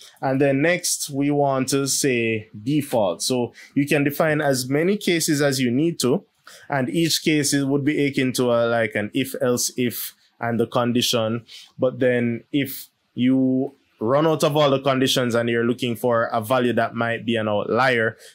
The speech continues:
then you would say default. So default would be the switch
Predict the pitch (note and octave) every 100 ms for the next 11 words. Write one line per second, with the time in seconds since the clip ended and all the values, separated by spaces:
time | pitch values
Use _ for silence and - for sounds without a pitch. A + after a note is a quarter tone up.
0 | - A#2 B2 B2 A#2+ A#2+ A2+ - A2+ G#2
1 | F#2 C#3+ D3+ - A2+ E2 - - - _
2 | _ - - B2+ B2 F#3+ G3+ - C3 A#2+
3 | D3 C3 A#2+ A#2 - D3+ - -